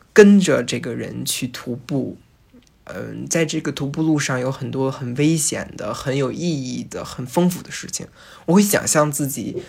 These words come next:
和他一起去徒步，嗯，走那个，呃，独木桥，然后跨越丛林。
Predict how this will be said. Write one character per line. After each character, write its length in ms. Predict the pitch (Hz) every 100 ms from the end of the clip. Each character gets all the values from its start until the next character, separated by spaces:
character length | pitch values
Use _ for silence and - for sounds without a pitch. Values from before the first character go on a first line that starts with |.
| -
和 120 | -
他 140 | 143 160
一 60 |
起 180 | 143 -
去 140 | - 131
徒 240 | - 165
步， 460 | 151 156 143 113 - - - - -
嗯， 360 | 131 127 127 123
走 180 | 117
那 180 | 123 135 135
个， 400 | - 123 107 - _
呃， 160 | - - -
独 100 | 131
木 220 | 160 151
桥， 420 | 139 - 104 110
然 160 | 120 120
后 160 | 120
跨 220 | - - 123
越 100 | 131
丛 340 | - 135 127
林。 340 | 123 117 117